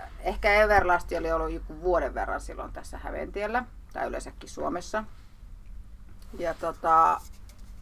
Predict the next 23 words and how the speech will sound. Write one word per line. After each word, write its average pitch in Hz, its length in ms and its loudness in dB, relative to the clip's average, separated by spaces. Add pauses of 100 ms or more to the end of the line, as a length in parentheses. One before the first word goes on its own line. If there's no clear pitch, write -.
Kiiveri 214 380 4
Anun 240 300 8
kautta 214 400 8
sitten 190 320 -4
tutustuttiin 208 760 -8
toisiimme. 220 560 -2
Sä 202 100 -4
olit 165 180 -6
siinä - 180 -8
tanssiryhmässä 190 880 -2
Playersissä. 170 800 -4 (800)
Ja, 147 260 -2 (280)
ja 156 260 -4
tietenkin 151 500 -6
Everlastit 165 600 2 (140)
päällä 160 300 6
siellä 160 220 -4
meidän 156 260 -2
muotinäytöksessä. 170 1120 0
Ja 151 200 0
Hämäläisen 170 640 4
Jyrki 165 440 2
vielä, 147 320 0